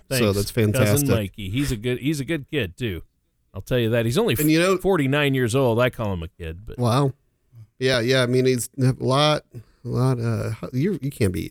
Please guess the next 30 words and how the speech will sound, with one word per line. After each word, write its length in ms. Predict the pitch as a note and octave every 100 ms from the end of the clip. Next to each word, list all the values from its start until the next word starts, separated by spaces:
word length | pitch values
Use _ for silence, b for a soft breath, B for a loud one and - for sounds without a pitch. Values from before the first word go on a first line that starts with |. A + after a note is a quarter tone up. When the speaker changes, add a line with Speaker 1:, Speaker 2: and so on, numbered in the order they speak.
| _
Speaker 2:
any 200 | G#2+ G2
older 280 | A2 G#2 F#2
than 180 | D#2 F#2
that. 340 | C3+ A2 A2+ - _ -
Speaker 1:
Me? 400 | C#3 E3 C4 D4+ _ _ _ _ _ _ _ -
No, 240 | F#3 A3
Speaker 2:
Yeah. 60 | E3+
Speaker 1:
it's 120 | -
just, 280 | G3 F3+ D#3+
uh, 180 | D#3 C#3+
I 120 | D#3
think 200 | F#3+ F3
what 340 | D#3 D3+ C#3 -
throws 280 | F#3 G3
people 320 | - F#3 D#3 B2+
off 280 | B2 D#3 C#3
is 140 | A#2
my 160 | B2 G#2+
immaturity, 840 | B2+ A#2+ - - A#2+ C#3 F#3 F#3
but 160 | B2+ C#3
I'm 180 | C3+ C#3+
actually 480 | D3 E3+ - C3+ A#2+
Speaker 2:
Oh, 100 | C#3+
yeah. 60 |
Speaker 1:
fifty-four. 640 | A2+ A#2 G#2 G2+ F2+ - - _ _ _ _ _ _ _ _ _ _ _ _ _ _ _
Speaker 2:
Gee 240 | - C#4
Speaker 1:
Yeah, 180 | A#2 F#3+
Speaker 2:
whiz, 160 | A2+
Tony. 220 | - A2 B2+
Speaker 1:
yeah. 220 | -